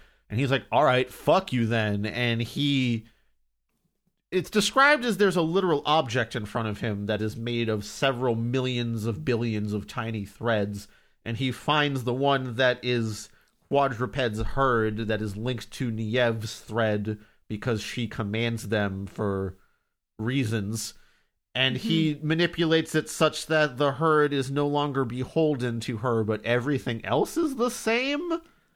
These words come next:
Speaker 2: Which
Speaker 1: So
Speaker 2: doesn't
Speaker 1: the,
Speaker 2: make any sense at all.
Speaker 1: the pigs were still in the fungus prison, which they were only put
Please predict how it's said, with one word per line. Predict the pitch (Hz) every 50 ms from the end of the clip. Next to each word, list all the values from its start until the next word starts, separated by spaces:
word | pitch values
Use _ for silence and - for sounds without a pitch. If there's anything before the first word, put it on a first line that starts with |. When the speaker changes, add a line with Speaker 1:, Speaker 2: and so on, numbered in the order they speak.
| _ _ -
Speaker 2:
Which | 247 277 277 - - -
Speaker 1:
So | -
Speaker 2:
doesn't | - - - - 160 160 190
Speaker 1:
the, |
Speaker 2:
make | 233 247 240 240
any | 247 214 208 196 190
sense | 190 - 220 190 185 185 -
at | 151
all. | 175 190 180 156
Speaker 1:
the | 160 160
pigs | 165 - 185 208 214 220 190 180 185 165 180
were | 170 165 175 165
still | - - - 190 190 185 175 170
in | 180 185 185 185
the | 185 165
fungus | - - - 202 202 202 185 165 151 - -
prison, | - - 151 135 131 120 135 135 131
which | 127 131 - - -
they | 147 143
were | 139 135 135 -
only | 151 151 151 143 139 135
put | 135 - - 170 165